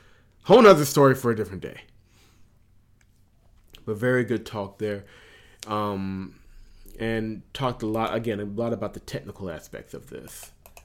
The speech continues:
and using Unity three D. Uh, <laughs> probably the one that I was most entertained with, all due respect to the <laughs> presenter, just because I was following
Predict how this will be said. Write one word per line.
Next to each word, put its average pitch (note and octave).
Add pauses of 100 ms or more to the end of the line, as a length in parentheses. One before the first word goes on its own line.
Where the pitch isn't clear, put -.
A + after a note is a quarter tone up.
(200)
and G#2+
using F#2
Unity D#2+
three F2+
D. D2 (920)
Uh, B2+ (560)
<laughs> -
probably C4+
the F#3+
one F#3+
that E3+
I D#3+
was D3+
most C#3+
entertained C#3
with, C#3 (540)
all D3
due C#3+
respect C#3
to D#3+
the F3
<laughs> -
presenter, E3+ (600)
just F3
because E3
I D3+
was B2
following C3